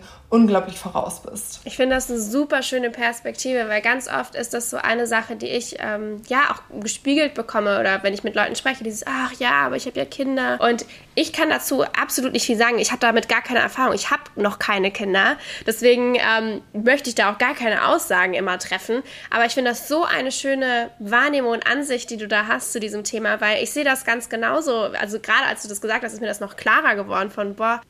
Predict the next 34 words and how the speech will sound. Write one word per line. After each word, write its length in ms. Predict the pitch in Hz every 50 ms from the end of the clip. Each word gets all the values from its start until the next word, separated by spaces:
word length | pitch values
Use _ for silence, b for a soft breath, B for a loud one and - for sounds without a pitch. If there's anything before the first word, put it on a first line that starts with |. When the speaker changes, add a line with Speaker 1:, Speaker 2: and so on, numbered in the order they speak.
| _ -
Speaker 2:
das 260 | - 247 240 240 -
bringt 240 | 254 233 254 254 226
so 400 | 208 208 240 269 285 311 320 320
viele 280 | 320 - - 285 277 269 262 247 -
Vorteile 580 | - - - 269 370 - - - 277 254 240 240
mit, 200 | 233 233 226 -
die 60 | 233
man 140 | 226 233 226
nicht 140 | 233 240 240
nur 80 | 269 240
für 140 | - 247
sich 160 | 226 214 214 -
selbst, 260 | 226 226 247 240 -
sondern 200 | 262 240 226 233
für 120 | - 247
sein 160 | 220 226 226
gesamtes 420 | 220 220 220 208 214 208 214 202 -
Business 540 | 208 196 - 269 311 320 - 320 285 254 -
auch 180 | - - - -
nutzen 260 | 208 202 - - 196
kann. 160 | - 214 208
Wie 60 | 220 233
du 80 | 254
gesagt 260 | 247 233 247 247 240
hast 120 | 254 254 233
mit 100 | 233 226
dem 100 | 226 220
Beispiel 340 | 214 220 233 233 - 240 226
vom 220 | - 233 220 220
Verkaufen 580 | - 220 214 214 - - 262 285 285 - 254 214
oder 280 | 202 208 208 - - -
auch 100 | 226 -
das 200 | - 220 - -
Thema 360 | - 233 214 220 214 214